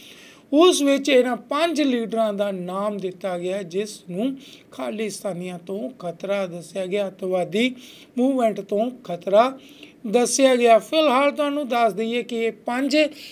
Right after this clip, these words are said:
ਜਿਹੜੇ ਨੇ, ਇਹਨਾਂ ਵਿੱਚ ਪੰਜਾਬ ਦੇ ਸਾਬਕਾ ਮੁੱਖ ਮੰਤਰੀ ਕੈਪਟਨ ਅਮਰਿੰਦਰ ਸਿੰਘ, ਐਕਸ ਐਮ ਪੀ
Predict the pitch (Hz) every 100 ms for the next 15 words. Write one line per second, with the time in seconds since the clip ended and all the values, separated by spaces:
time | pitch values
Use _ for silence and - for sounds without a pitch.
0 | - - _ 202 240 262 247 226 220 220
1 | 196 196 226 214 214 180 180 220 233 -
2 | 202 190 226 220 214 - 190 180 220 -
3 | 208 202 185 196 190 190 - 190 175 180
4 | 226 220 202 202 247 262 269 - - -
5 | - - - _ _ - 262 285 - 220
6 | 220 208 247 262